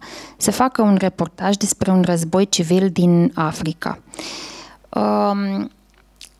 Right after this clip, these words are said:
văzând că soția lui a dispărut, um, personajul nostru încearcă să-și amintească toate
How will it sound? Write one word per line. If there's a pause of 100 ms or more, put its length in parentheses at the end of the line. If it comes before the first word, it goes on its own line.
(280)
văzând
că
soția
lui
a
dispărut,
um,
personajul
nostru (1300)
încearcă
să-și
amintească
toate